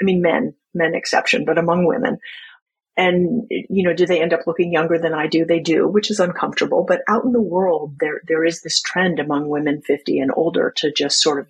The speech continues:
be natural. And, and the advantage to that is that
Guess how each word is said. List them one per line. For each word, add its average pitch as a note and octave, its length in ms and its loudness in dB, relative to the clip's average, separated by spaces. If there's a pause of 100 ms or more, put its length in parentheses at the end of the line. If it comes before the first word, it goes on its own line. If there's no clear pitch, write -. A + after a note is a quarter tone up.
be D3+ 340 -2
natural. D3 680 -2
And, - 140 -4 (100)
and D#3+ 160 -8
the E3 100 0
advantage A3 560 0
to D#3+ 120 0
that C#3+ 300 -2
is D#3 320 -2 (1000)
that F3 360 0